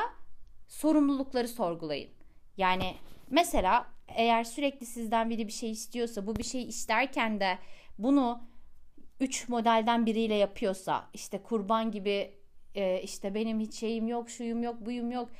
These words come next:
acındırma yapıyorsa, e, ya da işte, e, yardımsever gibi o ne istiyor ona bakarak sizden bir şey istiyor ama yine de şey kullanıyor. "Ben sana sonra yardım ederim, ben şunu yaparım, ben bunu yaparım."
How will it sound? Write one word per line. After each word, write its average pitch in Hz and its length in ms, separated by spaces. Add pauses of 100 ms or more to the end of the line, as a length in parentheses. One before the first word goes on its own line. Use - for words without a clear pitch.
(140)
acındırma 226 800
yapıyorsa, 262 680 (560)
e, 190 60 (440)
ya 220 220
da 185 240 (300)
işte, 185 480 (100)
e, 202 80 (340)
yardımsever 202 800
gibi 185 260
o 214 200
ne 247 100
istiyor 180 540
ona 190 260
bakarak 190 400
sizden 208 420
bir 220 40
şey 247 180
istiyor 226 340
ama 285 120
yine 240 240
de 233 60
şey - 220
kullanıyor. 202 300
"Ben 294 140
sana 311 200
sonra 302 260
yardım 302 280
ederim, 302 260
ben 202 140
şunu 311 200
yaparım, 311 360
ben 254 200
bunu 294 120
yaparım." 311 360